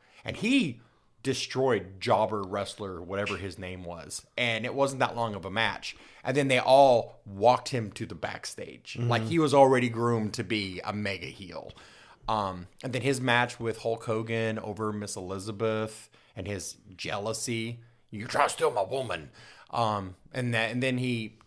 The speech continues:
Speaker 1: to team up with Debo after No Holds Barred.
Speaker 2: Right.
Speaker 1: Like, Macho Man had to be the straight man in that group. When you make Macho Man the straight
Speaker 2: Straight man,
Speaker 1: man,
Speaker 2: that's <laughs>
Speaker 1: oh, and the whole thing is Scary Sherry in the back.
Speaker 2: Yeah.
Speaker 1: Oh,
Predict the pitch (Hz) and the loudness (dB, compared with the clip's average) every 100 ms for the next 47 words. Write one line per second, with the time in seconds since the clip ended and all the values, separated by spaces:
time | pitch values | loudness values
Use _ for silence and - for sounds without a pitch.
0 | _ 113 - 123 117 110 98 80 95 95 | _ -12 -8 -4 -2 -2 -6 -10 -10 -4
1 | 107 110 - 98 - 95 87 92 92 92 | -4 -2 -4 -6 -6 -8 -6 -8 -8 -10
2 | 90 85 98 110 127 117 117 120 113 - | -6 -4 -2 -4 -2 0 4 2 0 -10
3 | - 113 110 117 107 104 104 101 92 98 | -6 -2 -2 -2 -2 -2 -4 -6 -8 -10
4 | 80 - - 95 107 - 147 160 170 185 | -10 -12 -8 -6 -6 -2 0 2 4 4
5 | 185 180 196 196 143 151 196 175 143 156 | 4 4 0 2 0 2 2 2 2 2
6 | 180 165 143 110 - - 131 139 - 139 | 2 4 4 2 -4 4 6 6 8 8
7 | 139 123 123 - - - _ 262 - 311 | 8 6 2 -4 -16 -20 _ -6 -4 0
8 | 220 - 151 165 160 135 147 147 165 208 | 0 0 6 10 12 10 6 8 10 10
9 | 202 208 202 160 - - 170 170 - - | 10 8 8 6 4 6 8 8 4 6
10 | 156 175 175 185 190 170 180 185 190 139 | 8 8 10 10 8 10 10 12 10 10
11 | 123 113 113 156 160 143 107 | 8 8 8 10 12 12 6